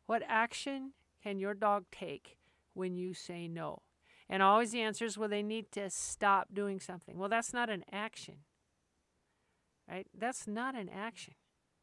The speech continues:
If I'm climbing a ladder and you tell me no, I'm probably gonna climb back down the ladder. So I'm still, and that's, that's a smart, intelligent human.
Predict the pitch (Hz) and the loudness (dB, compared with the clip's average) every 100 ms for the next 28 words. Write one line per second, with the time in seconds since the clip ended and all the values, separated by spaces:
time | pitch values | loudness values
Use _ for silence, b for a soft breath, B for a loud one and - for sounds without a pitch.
0 | _ _ _ _ _ b b b b 208 | _ _ _ _ _ b b b b 0
1 | 202 262 285 - 262 277 247 208 208 240 | 4 4 2 -2 0 0 0 0 6 6
2 | 226 185 185 214 - 233 208 196 180 214 | 6 2 -2 -4 -2 0 0 0 2 4
3 | 208 156 165 _ _ _ _ _ _ _ | 4 2 -6 _ _ _ _ _ _ _
4 | _ _ _ _ _ _ _ _ _ _ | _ _ _ _ _ _ _ _ _ _
5 | _ - 247 233 247 277 285 233 220 196 | _ 8 8 8 8 10 10 6 2 0
6 | - 202 202 170 214 170 170 156 151 151 | 0 2 2 4 2 2 -2 -2 -2 -4
7 | 135 135 - 180 160 151 - 180 202 - | -6 -8 -4 0 0 0 -2 -2 -2 -4
8 | 214 190 180 202 233 277 - 240 170 - | -2 -2 0 2 2 0 -2 -6 -8 0
9 | 190 190 180 185 190 175 156 180 233 170 | 2 2 0 -2 -2 -4 -8 -6 -6 -8